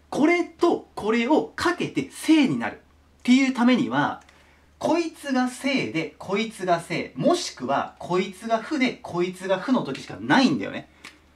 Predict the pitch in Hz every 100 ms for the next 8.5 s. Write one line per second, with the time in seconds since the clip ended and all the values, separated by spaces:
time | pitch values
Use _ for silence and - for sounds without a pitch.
0 | _ - 220 240 233 - 226 127 117 160
1 | 151 107 - - - 160 101 87 - -
2 | _ - 202 190 - - 170 135 165 214
3 | - 208 - - 233 214 120 - - -
4 | - _ _ _ - _ _ - - 123
5 | 139 196 - 143 139 165 - 147 143 -
6 | - - _ _ _ _ _ _ _ _
7 | _ _ _ _ _ _ _ _ - 277
8 | 269 - 123 104 -